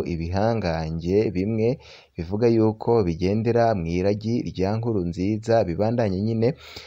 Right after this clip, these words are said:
kuterekwa ivyo Perezida Evariste Ndayishimiye abandanije gukora. Abenshi bavuga yuko Perezida Evariste Ndayishimiye ubundi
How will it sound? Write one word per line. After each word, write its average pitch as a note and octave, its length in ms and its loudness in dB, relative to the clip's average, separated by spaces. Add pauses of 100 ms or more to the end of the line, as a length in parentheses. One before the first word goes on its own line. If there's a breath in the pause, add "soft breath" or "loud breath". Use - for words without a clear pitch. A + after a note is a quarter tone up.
(140 loud breath)
kuterekwa G#2+ 720 2 (220)
ivyo G#2+ 220 0
Perezida F2 420 0 (120)
Evariste F#2 720 0
Ndayishimiye D#2+ 800 -2 (120)
abandanije F2+ 880 0
gukora. G2 600 -4
Abenshi C#3+ 380 -2
bavuga A2+ 320 2
yuko B2 420 2
Perezida G#2 340 0
Evariste F#2+ 440 -2
Ndayishimiye E2 760 -2
ubundi G#2 540 0